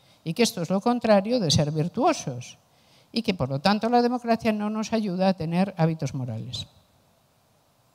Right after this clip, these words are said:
Que no. Bien, yendo, avanzando y yendo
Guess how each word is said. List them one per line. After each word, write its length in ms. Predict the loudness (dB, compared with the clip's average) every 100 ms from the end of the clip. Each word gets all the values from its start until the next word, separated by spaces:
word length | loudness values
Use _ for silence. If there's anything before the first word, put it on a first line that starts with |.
| _ _ _ _
Que 120 | -2
no. 200 | 0 -2 -8 _ _ _ _ _ _ _ _ _ _ _ _ -20 _ _ _ 4
Bien, 260 | 6 4 -8 -20 -20 _ _ _ _ _ _ _ _ _ _ -20 _ -6
yendo, 580 | 4 6 6 0 -8 -14 _ _
avanzando 920 | 6 8 8 6 6 6 6 4 4 -4 -18 -20 _ _
y 140 | 0
yendo 560 | 4 2 4 4 2